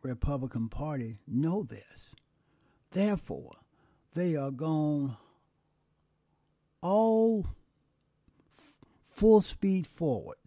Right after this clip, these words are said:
full throttle on opening up the economy because they know that the people that are going to be infected are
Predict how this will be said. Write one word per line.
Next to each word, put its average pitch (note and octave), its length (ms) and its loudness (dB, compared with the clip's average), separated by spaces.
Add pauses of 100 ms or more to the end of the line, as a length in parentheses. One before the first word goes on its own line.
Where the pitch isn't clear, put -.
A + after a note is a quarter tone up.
(1040)
full G3+ 400 2
throttle C3+ 560 -6 (1080)
on C3 360 -2 (120)
opening C#3+ 720 4
up C3+ 260 -6 (480)
the B2+ 280 -6
economy C3 580 -4 (800)
because C#3+ 840 -8
they D3 140 0
know C#3+ 680 0 (800)
that C3 300 -8 (800)
the C#3+ 120 -8
people A#2 680 -4
that B2 320 -10
are B2 120 -10
going C3 400 -2
to B2 140 -6
be A#2+ 500 -8 (220)
infected - 680 -8 (840)
are A2+ 340 -12